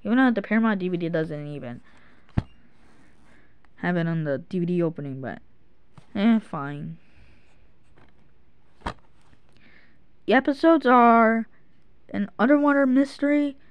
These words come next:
Diego saves baby river dolphin, uh, journey to Jaguar Mountain,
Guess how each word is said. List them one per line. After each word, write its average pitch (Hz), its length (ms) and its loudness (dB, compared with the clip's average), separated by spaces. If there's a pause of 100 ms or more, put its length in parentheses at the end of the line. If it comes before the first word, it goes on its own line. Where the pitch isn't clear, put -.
(320)
Diego 240 320 2
saves 247 560 0 (340)
baby 226 560 0
river 220 380 0
dolphin, 262 720 -2 (1800)
uh, - 60 -18 (220)
journey 247 440 2
to 226 520 -2
Jaguar 226 500 0
Mountain, 233 640 -2